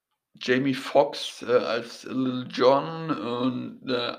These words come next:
hat, der Film hat alles, was man sich zu wünschen braucht und ja, ich finde es,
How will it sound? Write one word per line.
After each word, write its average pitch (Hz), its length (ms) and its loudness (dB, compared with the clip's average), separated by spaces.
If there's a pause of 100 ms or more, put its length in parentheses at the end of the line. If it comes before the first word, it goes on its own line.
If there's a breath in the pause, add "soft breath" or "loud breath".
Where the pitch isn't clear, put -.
hat, - 680 -4 (600)
der 92 440 0 (1120)
Film 143 380 0
hat - 300 -2
alles, 143 520 0 (540 soft breath)
was 135 260 2
man 127 160 4
sich - 440 -12
zu 127 180 -8
wünschen 151 340 -4
braucht - 760 -2
und 127 720 -4 (720 loud breath)
ja, 156 320 6
ich - 100 -8
finde 160 260 -10
es, - 380 -18